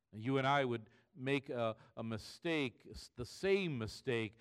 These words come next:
if we miss the way that Jesus introduces this quote from Isaiah.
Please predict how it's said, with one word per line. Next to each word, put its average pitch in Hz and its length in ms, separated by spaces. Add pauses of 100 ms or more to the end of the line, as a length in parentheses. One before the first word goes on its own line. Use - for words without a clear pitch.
(160)
if 131 160
we 127 140
miss 156 380
the 165 120
way 135 300
that 127 180
Jesus 110 540
introduces 127 800
this 113 200
quote 135 440 (260)
from 113 180
Isaiah. 104 540